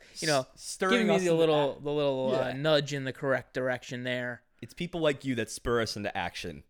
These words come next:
Speaker 2: and most likely that means just getting on social media that we are already adverse to. But, um, it's great, it's great y'all writing in. Uh,
Speaker 1: Right, but when you read that email,
Speaker 2: Yes.
Speaker 1: or I, or we both read it,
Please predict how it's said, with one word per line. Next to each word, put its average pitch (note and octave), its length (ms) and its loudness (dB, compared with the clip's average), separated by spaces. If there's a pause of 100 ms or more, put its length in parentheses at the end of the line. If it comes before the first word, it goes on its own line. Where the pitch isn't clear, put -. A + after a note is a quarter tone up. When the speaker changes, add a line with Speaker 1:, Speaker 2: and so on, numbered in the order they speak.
(120)
Speaker 2:
and G2 220 -6 (100)
most G#2+ 420 -2
likely F#2+ 340 -4
that F2+ 260 -2
means F2+ 240 -8
just F#2 220 -12
getting F#2 220 -6
on F2+ 100 -8
social F2 300 -8
media E2+ 200 -8
that E2 200 -10
we E2+ 140 -8
are E2+ 160 -6
already F2+ 420 -6 (160)
adverse F2+ 480 -8
to. E2 300 -10 (420)
But, G2+ 160 0
um, F2+ 340 -4 (420)
it's - 160 -6
great, A#2+ 320 -4
it's A2 100 -16
great A2+ 220 -4
y'all A#2 160 0
writing A2+ 320 -4
in. A#2 240 -8 (100)
Uh, G#2 320 0
Speaker 1:
Right, D#3 240 2
but D3+ 80 0
when F3 140 0
you F3+ 160 2
read D#3+ 180 4
that A#3 180 8
email, C#3+ 560 -4
Speaker 2:
Yes. A#2 300 -4
Speaker 1:
or C#3 160 0
I, D3 240 4
or C3+ 220 0
we C#3 100 0
both C3+ 300 -2
read B2+ 180 0
it, B2+ 160 -6